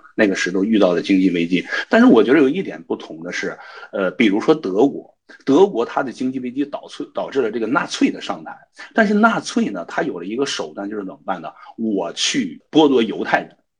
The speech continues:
我去抢夺犹太人。那么美国甚至有的人的说法是罗斯福新政其实并没有让他的危机完全摆脱，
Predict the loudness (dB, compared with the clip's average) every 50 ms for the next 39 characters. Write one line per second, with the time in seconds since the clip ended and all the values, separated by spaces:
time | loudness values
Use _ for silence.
0 | _ _ -4 -4 -4 -4 -8 -10 -10 -12 -12 -12 -12 -10 -8 -8 -8 -8 -6 -6
1 | -6 -6 -6 -10 _ _ _ _ _ _ _ -20 -20 -10 _ -2 0 2 2 0
2 | 0 -4 _ _ 0 0 0 0 2 4 4 4 6 6 4 6 6 4 4 2
3 | -2 -4 -2 -2 -2 -2 0 2 2 2 2 0 0 0 2 4 4 2 2 -2
4 | -8 -8 -6 -2 2 2 4 4 2 0 -2 -2 -4 -2 -2 0 2 2 2 4
5 | 2 2 4 4 4 2 2 0 -2 -2 0 0 -2 0 0 0 0 0 -2 -2
6 | -2 -2 -2 -2 -2 -4 -4 -6 -6